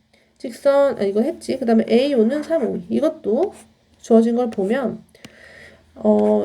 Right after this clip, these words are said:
얘를 봤을 때 바로 비례식이 나와야 돼. 에이오 대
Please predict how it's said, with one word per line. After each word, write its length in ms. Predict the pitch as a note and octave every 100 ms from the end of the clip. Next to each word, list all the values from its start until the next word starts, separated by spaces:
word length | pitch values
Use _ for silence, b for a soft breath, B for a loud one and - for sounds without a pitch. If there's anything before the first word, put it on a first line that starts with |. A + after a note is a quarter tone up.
| G#3+ G#3+
얘를 280 | A#3+ E4+
봤을 480 | E4+ F3+ - C#4 B3+
때 280 | E4+ D#4 F#3+ E3+ _ _ _ -
바로 680 | - C4 C#4+ B3+ D#4+ G#4+ - _
비례식이 840 | - - B3+ D#4+ D#4+ D4+ C4+ C4+ C4+
나와야 440 | F3 F3+ A3 -
돼. 140 | - - - _ _ _ _ _ _ b b b b b -
에이오 680 | A3+ B3+ C4+ F#3 A3 F4 - _ _ _ _ _ - - _ _ - - _
대 500 | - G3+ F3+ A3+ F4+